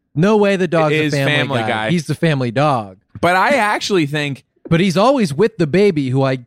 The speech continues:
Speaker 1: guess is the Family Guy, no?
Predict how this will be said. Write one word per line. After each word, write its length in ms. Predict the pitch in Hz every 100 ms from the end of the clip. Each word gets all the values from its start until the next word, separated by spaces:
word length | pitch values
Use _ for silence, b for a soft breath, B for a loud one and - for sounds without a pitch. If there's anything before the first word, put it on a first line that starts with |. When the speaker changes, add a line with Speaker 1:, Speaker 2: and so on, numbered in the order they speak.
| _
Speaker 1:
guess 400 | - 226 262 - - _ -
is 340 | 196 233 -
the 200 | 139 147
Family 600 | - - 208 480 330 123
Guy, 440 | 90 107 95 98 98
no? 380 | 98 113 160